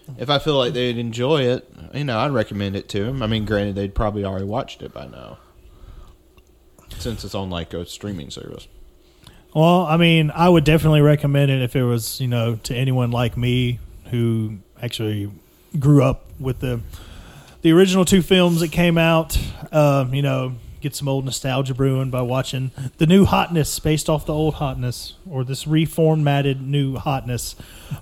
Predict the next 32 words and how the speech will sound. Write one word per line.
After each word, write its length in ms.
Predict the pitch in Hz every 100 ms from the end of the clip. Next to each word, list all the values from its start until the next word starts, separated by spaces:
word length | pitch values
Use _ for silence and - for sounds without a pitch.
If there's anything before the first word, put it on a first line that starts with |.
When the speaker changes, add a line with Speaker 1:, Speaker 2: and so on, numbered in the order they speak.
| -
Speaker 2:
But, 180 | 165 165
uh, 220 | 156 151
like 160 | 180 208
I 40 |
said, 440 | - 202 202 196 175 -
I 120 | 165
was 220 | 190 170
never 240 | 170 180 175
really, 300 | 175 170 160
you 100 | 165
know, 180 | 156 147
fully, 640 | - - - - 160 156 151
like, 240 | 139 135
emotionally 480 | 143 139 - 143 135
attached 400 | 127 143 143 -
to 60 | 143
the 80 |
games, 500 | 131 135 135 135 127
al-, 340 | - 147 147 -
although 320 | 147 147 135
having 320 | 131 156 143 131
fun 320 | 147 135 127
playing 320 | 156 127 131
them 100 | 131
with 120 | 120
friends 400 | - 127 117 120
is 220 | 120 117 - -
always 300 | 127 123 120
a 60 |
good 180 | 117 120
time. 300 | 123 113 120 - _ - - - - -
Um, 540 | 160 151 151 143 139